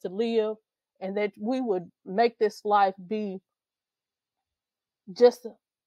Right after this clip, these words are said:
proud for you, God. If you see anything that you would like us to do new, God, give us the courage and the strength to try that new thing. God, and as we go to our prospective places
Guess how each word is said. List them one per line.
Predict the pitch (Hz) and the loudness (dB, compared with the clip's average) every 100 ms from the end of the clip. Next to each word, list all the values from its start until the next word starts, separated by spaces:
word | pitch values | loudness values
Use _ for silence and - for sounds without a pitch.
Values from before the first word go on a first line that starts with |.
| - - | -20 4
proud | 277 262 233 180 156 _ | 8 8 8 4 0 _
for | - 196 | -8 -6
you, | 196 220 220 170 | -4 -4 -4 -4
God. | 175 131 85 _ _ _ _ _ _ | -2 -2 -6 _ _ _ _ _ _
If | 190 214 | -12 -8
you | 220 254 | -4 -4
see | - 262 254 | -4 -8 -4
anything | 254 254 254 254 247 214 | 0 -2 -2 0 0 0
that | 208 - | -4 -4
you | 247 | -8
would | 220 202 | -4 -2
like | 208 220 226 | 2 2 2
us | 233 - | -2 -2
to | 220 | -8
do | 185 247 262 | -4 -2 0
new, | 262 214 165 _ _ | 2 0 -2 _ _
God, | 180 185 180 | -4 -2 0
give | 247 277 | 0 2
us | 254 | 2
the | 233 | 0
courage | - 269 240 202 208 | 0 2 4 2 -6
and | 185 | -6
the | 175 | -8
strength | - 269 233 190 240 - | -6 -4 -2 -4 -18 -8
to | 208 | -8
try | - 302 339 | 0 0 0
that | 220 180 170 | -2 -4 -6
new | 180 180 - | -10 -10 -6
thing. | 180 139 - _ _ _ _ _ _ _ _ - | -6 -6 -16 _ _ _ _ _ _ _ _ -2
God, | 220 214 | 0 2
and | 220 220 | 2 2
as | 240 226 247 | 2 2 -2
we | 226 254 | -6 0
go | 220 233 226 _ _ _ _ _ _ _ _ _ | 2 2 0 _ _ _ _ _ _ _ _ _
to | - 254 | -4 2
our | 214 214 | 2 2
prospective | - 208 - 240 240 254 - | -4 -8 -2 -4 -4 -10 -4
places | 240 240 - - _ | -2 -2 -8 -20 _